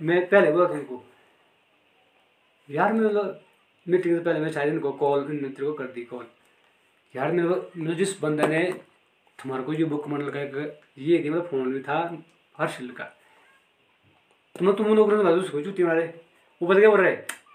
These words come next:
यार, उसका नंबर क्या हमारे पास, बोला, "हमारा, मतलब, नंबर क्या है, मतलब, वो क्या, मतलब, अमेरिका में रहता है, मतलब, बंदा तो घर, तुम घर भी जा सकते हो यार, अगर किसी पास फोन ना हो।" अब तुम्हारे को पता है कि भाई ये बुक मंडल तो उसने इशू किया है तुम्हारा भाई अभी का, तो तुम उसको नहीं पास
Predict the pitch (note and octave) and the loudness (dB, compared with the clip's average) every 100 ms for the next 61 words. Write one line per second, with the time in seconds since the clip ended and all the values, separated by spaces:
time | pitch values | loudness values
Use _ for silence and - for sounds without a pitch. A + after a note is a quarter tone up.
0 | D#3 C#3+ D#3+ F#3+ F#3+ E3+ F3 E3+ E3+ D3+ | -8 0 4 4 4 2 2 4 4 2
1 | C#3 D#3 C3+ C3 A#2+ - - _ _ _ | 2 0 0 -4 -8 -10 -20 _ _ _
2 | _ _ _ _ _ _ _ _ _ _ | _ _ _ _ _ _ _ _ _ _
3 | _ _ _ _ _ _ - D3 E3+ G3 | _ _ _ _ _ _ -8 -2 2 4
4 | G3+ G#3 G#3+ G3+ F#3+ F#3+ G#3+ G3+ G#3 G#3 | 4 6 4 6 4 6 6 8 6 4
5 | G3 G#3 G3+ G3+ G3+ G3 F3+ F#3+ G#3 F#3 | 4 6 6 6 4 2 4 6 6 4
6 | F#3 F#3 - _ _ _ _ _ - F3 | 2 0 -14 _ _ _ _ _ -2 4
7 | G3 G3 F3 D#3+ E3+ D#3+ C#3+ C3+ D#3 D3 | 6 8 6 4 2 2 2 4 2 2
8 | C#3 D3 F#3+ G#3+ G3 F#3+ D#3+ E3 - C#3 | 0 2 4 4 0 -2 -2 -2 -2 -6
9 | C3 C3 - _ _ _ _ _ D#3+ F3 | -4 -6 -10 _ _ _ _ _ -4 0
10 | D#3+ D#3+ F3 F#3+ G3+ F#3 G3+ F#3+ F3+ F3+ | 2 2 2 2 4 4 4 4 0 2
11 | F#3 G3 G3+ G3 - D#3+ F#3+ C#3+ - D#3+ | 2 2 0 0 -2 0 0 -2 -2 0
12 | E3 D3+ C3+ C3+ C#3 F3+ D3+ C#3+ D3+ F#3+ | 0 -2 -4 -2 0 0 0 -2 0 0
13 | - - _ - - G#3+ A3+ - G#3 A#3 | -4 -20 _ -6 0 2 2 0 0 2
14 | A3+ | 0